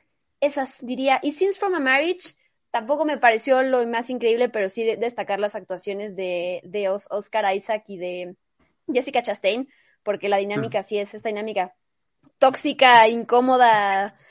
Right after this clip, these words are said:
Speaker 1: amorosa que tienen en la serie, también fue algo que, pues, que les, les quedó muy padre.
Speaker 2: Una dinámica que trascendió la serie y se vio en algún evento en vivo y también así causó así como, eh, grandes sorpresas.
Speaker 1: <laughs> Sí, sí, sí, sí.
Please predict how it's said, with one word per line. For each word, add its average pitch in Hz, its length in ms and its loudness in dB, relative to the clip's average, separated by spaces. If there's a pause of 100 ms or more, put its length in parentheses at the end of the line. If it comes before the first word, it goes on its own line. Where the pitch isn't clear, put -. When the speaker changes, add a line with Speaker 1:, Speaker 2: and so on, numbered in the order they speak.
(100)
Speaker 1:
amorosa 233 540 2
que 196 100 -8
tienen 214 260 -8
en 208 80 -6
la 180 100 -4
serie, 208 360 -6
también 185 420 -10
fue 190 140 -4
algo 180 180 -6
que, - 380 -12 (480)
pues, 185 140 -12
que 202 100 -10
les, 165 320 -12
les 202 220 -8
quedó 208 180 -6
muy 208 180 -6
padre. - 320 -8 (960)
Speaker 2:
Una 156 200 6
dinámica 180 440 6
que 139 100 0
trascendió 135 520 6
la 170 140 8
serie 185 340 8
y 131 160 0
se 123 160 2
vio 139 100 4
en 151 80 2
algún 147 240 4
evento 143 300 2
en 123 80 0
vivo 160 180 2
y 170 60 2
también 120 300 2
así 127 160 0
causó 123 340 4
así 123 220 -4
como, 98 300 -6
eh, 90 100 -4 (180)
grandes 160 380 6
sorpresas. 254 720 6
Speaker 1:
<laughs> 165 40 4 (520)
Sí, 311 60 -4 (240)
sí, 240 320 -4
sí, - 0 -
sí. - 680 -14